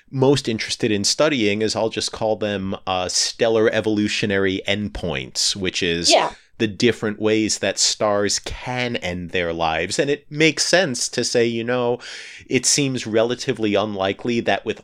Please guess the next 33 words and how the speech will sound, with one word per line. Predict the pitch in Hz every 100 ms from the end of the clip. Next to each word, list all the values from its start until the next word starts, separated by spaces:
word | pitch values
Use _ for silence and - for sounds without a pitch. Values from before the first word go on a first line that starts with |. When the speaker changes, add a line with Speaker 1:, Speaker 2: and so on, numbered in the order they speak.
| _
Speaker 1:
all | 101 107 113
the | 123 123
different | 113 - 110
examples | 98 95 90 98 127 120 117 120 - - -
we | 107 98
have | - 98 104
in | 107
the | 101
universe | 95 98 110 113 117 113 -
of | 101 95 90 85 - -
how | - 95 95
stars | - 107 101 92
end | 95 107 98
and | 90
how | 110
many | 107 98 95 92 98 101
different | 110 - 107 -
stars | - 101 104 101
we | 117
have, | 98 110 110 113 - - -
that | 104
they're | 107 101 -
all | 95 101
going | 107 101 101
to | 98 -
end | 101 98
in | 92
the |
same | 90 - 95 90
few | 85 - 101 90
ways. | 92 92 78 78 -
Like, | 87 85
even | - 113 113 107 101